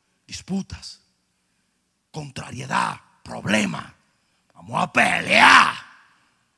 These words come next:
Vamos a pelear. Más de ochocientas prédicas en YouTube. Y un día vino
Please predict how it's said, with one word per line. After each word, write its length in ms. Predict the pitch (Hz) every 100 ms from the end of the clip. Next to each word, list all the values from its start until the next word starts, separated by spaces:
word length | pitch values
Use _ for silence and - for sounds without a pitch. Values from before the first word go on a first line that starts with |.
| _
Vamos 220 | - 202
a 60 | 294
pelear. 680 | 269 - 226 - - - - - - _ _ _ _ _ _ _ _ _ _ _ _ _ _ _ _ _ _ _ _ _ _ _ _ _ _ _ _ _ _ _ _ _
Más 200 | 147 185
de 60 | 185
ochocientas 560 | 180 170 - 208 196 175
prédicas 480 | 202 185 165 151
en 100 | 147
YouTube. 340 | 147 156 135 101 _ _ _ _ _ _ _ _ _ _ _ _ _ _ _ _ _ _ _ _ _ _ _ _ _ _ _ _ _ _ _ _ _ - - -
Y 80 | 151
un 120 | 190
día 240 | 208 190
vino 480 | 175 202 196 180